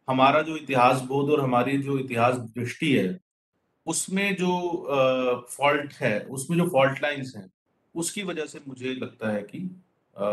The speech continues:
ये सारी दिक्कतें हम जो आज कंटेम्परेरी, अ, ईरा में भी देख रहे हैं। तो इसलिए,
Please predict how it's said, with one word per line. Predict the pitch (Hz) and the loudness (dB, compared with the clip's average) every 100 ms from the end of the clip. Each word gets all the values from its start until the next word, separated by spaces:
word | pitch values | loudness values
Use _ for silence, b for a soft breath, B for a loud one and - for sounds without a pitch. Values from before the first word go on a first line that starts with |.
| 101 101 98 95 95 _ - | 0 -2 -4 -8 -10 _ -8
ये | 127 139 | -2 0
सारी | 139 127 131 | 2 2 2
दिक्कतें | 127 127 139 135 | -4 -4 -2 -2
हम | 143 139 | 0 2
जो | 139 | 4
आज | 135 131 | 4 4
कंटेम्परेरी, | - 131 127 123 131 131 127 127 127 _ _ _ - | 2 -2 0 -4 -2 -2 2 0 0 _ _ _ -4
अ, | 117 117 | 0 2
ईरा | 123 127 123 | 2 2 2
में | 117 | -2
भी | 113 | -4
देख | 113 110 - | -4 -4 -4
रहे | 98 | -8
हैं। | 92 90 - _ _ - | -6 -8 -10 _ _ 0
तो | 160 | 2
इसलिए, | 147 - 165 170 185 | 2 -2 2 2 2